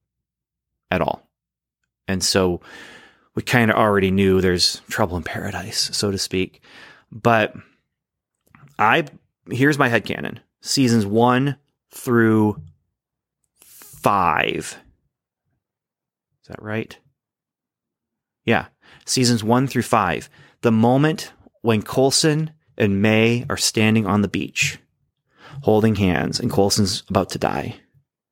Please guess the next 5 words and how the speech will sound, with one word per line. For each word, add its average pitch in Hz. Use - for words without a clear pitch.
Seasons 98
one 107
through 135
five 92
are 90